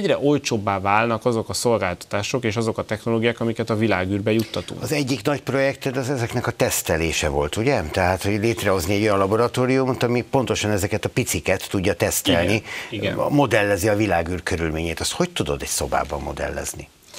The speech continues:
Speaker 1: Ez, ez, ez igen, ez a földi környezetnek az egyik pikantériája, ugye van egy pár dolog, amit igen nehéz létrehozni.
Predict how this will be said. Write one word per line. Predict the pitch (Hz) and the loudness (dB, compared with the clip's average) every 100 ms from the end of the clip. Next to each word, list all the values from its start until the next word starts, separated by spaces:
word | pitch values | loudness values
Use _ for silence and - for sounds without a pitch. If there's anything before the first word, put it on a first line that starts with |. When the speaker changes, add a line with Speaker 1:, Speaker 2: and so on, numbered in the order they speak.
| - - - - - | -16 -16 -18 -20 -2
Speaker 1:
Ez, | 139 135 | 0 0
ez, | - 131 | 0 2
ez | 139 127 | 2 2
igen, | 156 156 123 | 4 4 4
ez | 117 | 4
a | 120 113 - 147 | 4 2 -2 -6
földi | - - 156 147 120 110 | 0 2 4 4 2 2
környezetnek | 127 117 104 101 104 | 2 2 2 0 -2
az | 107 | 0
egyik | 110 98 | 0 0
pikantériája, | - 113 101 92 101 101 104 | -4 -4 -4 0 2 4 2
ugye | 95 95 | 2 0
van | 107 | 0
egy | 92 | -2
pár | 92 90 | -2 -2
dolog, | 98 98 | 0 0
amit | 98 117 | 0 0
igen | 98 87 | 0 -2
nehéz | 85 85 | -4 -4
létrehozni. | 90 87 - 76 78 87 120 | -6 -8 -10 -12 -12 -6 -4